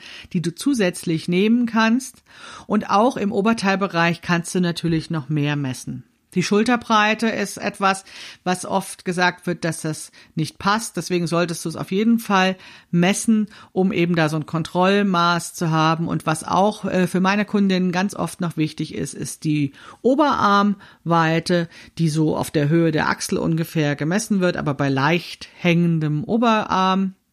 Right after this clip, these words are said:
Oder wenn du sehr muskulös bist, natürlich in dieser Popeye-Haltung, wenn du eben die Muskeln anspannst. Auch das sind wichtige Maße, aber, ähm, das, was ich zuerst und ausführlich beschrieben habe,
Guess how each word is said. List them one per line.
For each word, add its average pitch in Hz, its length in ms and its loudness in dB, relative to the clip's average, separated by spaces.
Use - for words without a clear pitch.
Oder 185 320 4
wenn 156 120 2
du 147 80 0
sehr 160 180 2
muskulös 147 500 2
bist, - 200 -8
natürlich 147 340 -4
in 151 60 -4
dieser 143 200 -4
Popeye-Haltung, 165 920 0
wenn 147 120 -2
du 151 80 -2
eben 143 140 -6
die 143 80 -4
Muskeln 147 340 -6
anspannst. 160 640 -6
Auch - 180 -2
das 220 320 0
sind 220 240 0
wichtige 233 540 0
Maße, 208 720 0
aber, 180 600 2
ähm, 165 280 -2
das, 170 180 0
was 165 140 -4
ich 156 120 -8
zuerst 185 480 -2
und 165 140 -6
ausführlich 190 500 -2
beschrieben 156 600 -4
habe, 143 420 -2